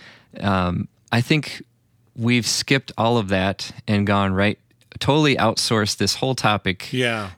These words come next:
Speaker 1: to the quote unquote professionals.
Speaker 2: Yes.
Speaker 1: Which is, there's some, some, maybe sometimes we do need to go right to that point, and we can talk
Speaker 2: But
Speaker 1: about
Speaker 2: that doesn't mean we don't throw the biblical part away
Speaker 1: Right.
Speaker 2: either,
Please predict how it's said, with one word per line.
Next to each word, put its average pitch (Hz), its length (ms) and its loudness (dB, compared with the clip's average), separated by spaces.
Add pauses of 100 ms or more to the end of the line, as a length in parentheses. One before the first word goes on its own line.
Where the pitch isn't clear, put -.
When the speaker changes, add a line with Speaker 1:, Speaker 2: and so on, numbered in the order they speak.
Speaker 1:
to 101 560 2 (340)
the 117 140 2
quote 120 280 0
unquote 113 400 0
professionals. 139 880 -2
Speaker 2:
Yes. 110 360 -6 (140)
Speaker 1:
Which 180 180 2
is, 160 300 2 (140)
there's 143 160 4
some, 165 480 2 (920)
some, 131 360 -2
maybe 120 300 2
sometimes 113 460 0
we 101 100 2
do 107 160 2
need 139 180 2
to 156 60 2
go 139 200 2
right 120 300 2
to 135 100 -2
that 123 220 -2
point, 135 320 -2 (440)
and 98 260 2
we 117 100 2
can 110 140 0
talk 104 240 0
Speaker 2:
But 110 60 -2
Speaker 1:
about 101 120 2
Speaker 2:
that 101 60 4
doesn't 170 240 2
mean 156 180 4
we 143 80 2
don't 135 220 2
throw 135 140 0
the 117 80 0
biblical 131 380 0
part 110 200 -2
away 98 300 -4
Speaker 1:
Right. 117 240 2
Speaker 2:
either, 95 100 -6